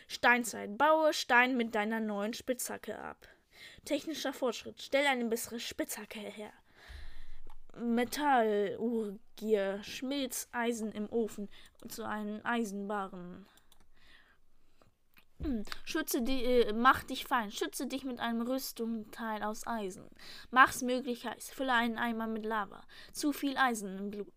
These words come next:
verbessere deine Spitzhacke. Ho-, heute nicht, lenke einen Pfeil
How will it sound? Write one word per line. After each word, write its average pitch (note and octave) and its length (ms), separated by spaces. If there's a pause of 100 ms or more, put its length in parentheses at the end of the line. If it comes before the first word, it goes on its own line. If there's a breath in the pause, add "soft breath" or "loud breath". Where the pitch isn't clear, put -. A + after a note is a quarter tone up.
(160)
verbessere A3 580
deine G#3 260
Spitzhacke. - 720 (800 loud breath)
Ho-, - 460
heute D#4 280
nicht, - 360
lenke B3 420
einen A3+ 340
Pfeil G#3+ 420